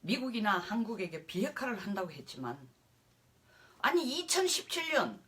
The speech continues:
헌법에도 그렇게 명시했고, 그리고 노동당에서도 똑같은, 어, 연두교시에서도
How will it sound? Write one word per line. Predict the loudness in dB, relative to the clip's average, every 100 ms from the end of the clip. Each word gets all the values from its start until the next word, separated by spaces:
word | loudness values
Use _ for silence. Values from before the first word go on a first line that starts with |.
| _ -20 -20 -4 4
헌법에도 | 4 8 8 8 4
그렇게 | 2 2 2
명시했고, | 0 2 0 -2 -8 -4 -2 -4 -8 _ _ _ _ _ _ _ _ _ _ _ _ _ _ _ -20 _ _
그리고 | 2 4 6 4 2 0 _ _ _ _ _ _ _ _ _ _ _ _
노동당에서도 | 4 6 8 8 8 4 0 -2 -2
똑같은, | 0 2 2 2 0 -4 -16 _
어, | 2 2 0 -10 -20 _ -20 _ _ _ _ _ _ _ _ _ _ 6
연두교시에서도 | 8 6 4 4 4 2 0 4 4 4 0